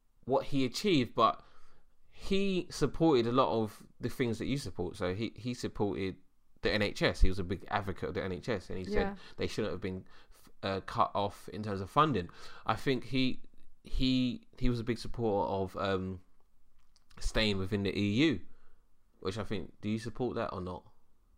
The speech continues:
Speaker 1: I don't know. You're Turkish. Tell me.
Speaker 2: I personally, personally,
Speaker 1: Yeah.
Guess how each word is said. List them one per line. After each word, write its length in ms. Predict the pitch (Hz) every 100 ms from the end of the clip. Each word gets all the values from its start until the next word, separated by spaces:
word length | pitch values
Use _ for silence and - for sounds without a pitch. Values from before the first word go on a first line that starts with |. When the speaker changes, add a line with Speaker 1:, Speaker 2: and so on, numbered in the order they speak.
| -
Speaker 1:
I 80 |
don't 140 | 139 113
know. 120 | 107
You're 180 | 90 104
Turkish. 420 | - 101 - 85
Tell 180 | - 95
me. 120 | 82 - - - - - - - -
Speaker 2:
I 480 | - 269 311 311 - - -
personally, 760 | 277 294 302 320 294 285 311 359 - -
personally, 680 | - 269 277 269 247 233 269
Speaker 1:
Yeah. 160 | 123